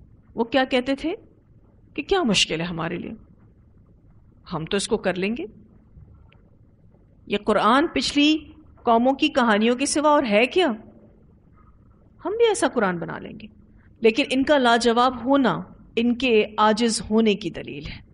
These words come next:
इस कुरान जैसा वो बयान ना कर सके।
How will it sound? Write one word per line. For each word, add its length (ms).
इस 180
कुरान 480
जैसा 420
वो 420
बयान 440
ना 180
कर 160
सके। 380